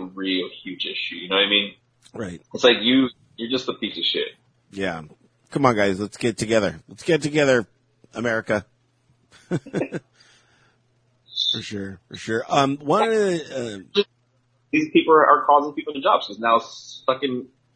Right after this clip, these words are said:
Speaker 1: three hundred, let's say you have ten employees per store, you have fucking, you know,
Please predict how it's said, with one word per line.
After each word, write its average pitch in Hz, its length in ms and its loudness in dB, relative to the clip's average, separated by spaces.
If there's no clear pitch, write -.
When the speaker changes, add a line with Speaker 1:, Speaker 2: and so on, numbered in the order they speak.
Speaker 1:
three 143 160 0
hundred, 143 240 0
let's 151 200 4
say 190 160 6
you 180 200 2
have 139 520 6
ten 156 160 -2
employees 135 520 0
per - 240 -6
store, 110 640 4
you 107 220 -4
have 107 280 4
fucking, 107 840 2
you 104 140 0
know, 101 360 2